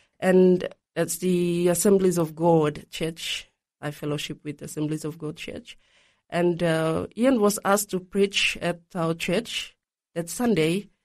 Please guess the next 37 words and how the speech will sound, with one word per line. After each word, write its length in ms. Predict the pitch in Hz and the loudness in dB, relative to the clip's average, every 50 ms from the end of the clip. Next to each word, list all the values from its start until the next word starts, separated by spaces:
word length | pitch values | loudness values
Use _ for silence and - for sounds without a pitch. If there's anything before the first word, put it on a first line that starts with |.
| _ _ _ _ _ _ _ _ - | _ _ _ _ _ _ _ _ -6
And 440 | - 160 165 165 160 160 160 160 | -2 0 2 2 2 2 2 0
I 200 | 160 - - 180 175 | -2 -2 0 0 0
was 200 | 175 180 180 - | 0 0 -2 -2
told 300 | - 208 208 214 196 165 | 0 4 4 4 4 4
by 140 | 175 170 170 165 165 165 160 160 160 160 160 160 160 | 2 2 2 2 2 2 0 0 -2 -2 -2 -4 -4
the 80 | 180 | -6
station 360 | 175 - - - - 180 175 165 | -6 -4 -4 -4 -2 0 0 2
manager 320 | 156 160 160 151 160 160 | 2 2 0 0 -2 -6
for 200 | 160 - 156 156 | -6 -6 -6 -6
Life 280 | 156 156 151 151 - - | -4 -4 -4 -6 -8 -12
F 160 | - - - | -20 -8 -4
M, 240 | 165 165 170 175 165 | -4 -2 -2 -2 -4
Vitus, 320 | 165 165 165 160 160 - | -4 -6 -6 -8 -8 -8
that, 260 | - 151 156 151 - | -6 -8 -8 -8 -8
uh, 320 | 160 151 151 156 160 165 165 _ _ _ _ - | -10 -10 -10 -10 -12 -16 -18 _ _ _ _ -6
they 140 | 151 156 | -6 -4
want 240 | 156 170 170 165 170 | -2 0 -2 -2 -2
to, 180 | - 165 - - _ _ _ _ _ | -6 -12 -14 -16 _ _ _ _ _
to 80 | - 170 | -6 -4
meet 280 | 160 160 165 165 - _ _ _ - | -2 0 -2 -2 -4 _ _ _ -12
with 160 | 151 151 - | -12 -8 -6
me 200 | 160 165 175 - | -4 -4 -4 -4
as 200 | 175 - - - | -6 -8 -10 -8
well. 200 | 160 160 160 165 165 _ _ _ _ _ _ _ _ | -6 -6 -6 -8 -10 _ _ _ _ _ _ _ _
So 640 | - - 175 156 156 151 151 151 147 147 - - _ _ _ - | -8 -4 -2 0 0 0 0 -2 -4 -6 -8 -10 _ _ _ -8
I 80 | 143 | -6
was 240 | 156 165 175 165 165 | 0 0 0 0 0
present 460 | - - 139 143 - - 160 160 160 | -4 -8 -8 -6 -4 -2 -4 -4 -4
at 140 | 165 - - | -8 -10 -10
that 180 | - 151 156 _ | -12 -16 -14 _
time. 380 | 160 160 170 175 - - 175 _ _ _ _ _ _ _ _ _ _ _ _ _ | -14 -12 -12 -12 -12 -14 -18 _ _ _ _ _ _ _ _ _ _ _ _ _
So 260 | _ - 151 147 151 | _ -10 -8 -6 -6
that's 280 | - - - 190 - - | -6 -6 -8 -10 -8 -4
how 220 | 202 185 185 185 | -2 0 0 0
I 140 | 180 185 180 | 0 0 -2
come 320 | 180 - - 190 190 190 180 | -4 -6 -8 -6 -4 -4 -6
to, 720 | - - 175 170 165 160 156 156 156 151 151 - 156 | -6 -6 -2 -2 0 0 0 -2 -2 -2 -4 -6 -10